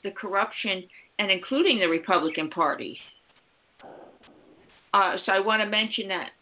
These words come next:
to everybody. But, okay, uh, on to the, tonight's topic, um, cultural Marxism. And I had mentioned that it is deadly because it is deadly. Um, it has left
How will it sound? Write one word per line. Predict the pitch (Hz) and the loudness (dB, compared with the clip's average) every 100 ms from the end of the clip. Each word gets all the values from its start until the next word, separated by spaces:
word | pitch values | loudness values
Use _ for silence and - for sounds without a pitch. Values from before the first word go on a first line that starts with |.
| - | -8
to | 208 | -4
everybody. | 185 185 175 180 170 165 | 0 2 2 2 2 2
But, | 170 170 - - - - - | 2 0 -2 -14 -20 -18 -8
okay, | 226 202 - | -2 0 2
uh, | - 208 | 0 0
on | - 240 269 - | 0 0 0 0
to | 277 226 214 | 0 0 0
the, | 214 190 - - | -2 -2 -4 -4
tonight's | 208 196 202 - | 2 2 0 -4
topic, | 233 185 185 180 175 - _ - - _ _ _ _ - - | 2 4 4 2 0 -6 _ -20 -20 _ _ _ _ -4 2
um, | 180 175 175 - - | 4 4 2 -4 -8
cultural | - 208 202 214 190 | 0 2 2 0 2
Marxism. | 190 185 185 190 165 160 160 - | 4 4 2 -4 -4 -4 -6 -4
And | 185 175 | -2 0
I | 185 | 0
had | 196 190 | -2 0
mentioned | 202 214 - 190 175 | 0 2 0 -2 0
that | 196 180 170 - _ _ _ | 0 2 0 -6 _ _ _
it | - 175 | -4 -2
is | 185 - | -2 2
deadly | 202 190 170 156 156 - - _ _ _ _ 208 208 | 2 4 0 -2 -4 -8 -16 _ _ _ _ -14 -6
because | 220 226 214 | -4 0 -2
it | 233 - | -2 -2
is | 247 - | -2 0
deadly. | 220 170 147 107 80 - - _ - - - - - - | 2 2 2 -4 -4 -6 -12 _ -20 -20 -18 -20 -20 -2
Um, | 202 190 175 170 175 | 2 4 4 0 -2
it | 196 185 | 0 0
has | 180 214 | -2 0
left | 208 202 | 0 0